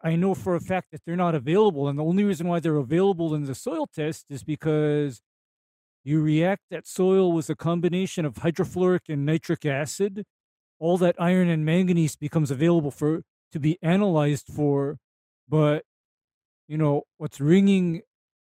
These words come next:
the alarm bell is that eight point three P H and that four hundred fifty-five parts per million of magnesium and the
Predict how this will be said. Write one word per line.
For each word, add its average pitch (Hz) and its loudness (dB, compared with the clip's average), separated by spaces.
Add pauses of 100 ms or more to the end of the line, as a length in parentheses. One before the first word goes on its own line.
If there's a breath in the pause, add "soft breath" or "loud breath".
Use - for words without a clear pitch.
the 156 -4
alarm 175 0
bell 151 2
is 156 -2
that 151 -4
eight 185 -4 (100)
point 170 -6
three 180 -4
P 156 0
H - -10 (540)
and 151 -4
that 131 -8 (180)
four 165 0
hundred 170 0
fifty-five 165 -4
parts 165 -8
per 165 -4
million 160 0
of 135 -6 (100)
magnesium 165 -4 (840)
and 151 -6
the 143 -4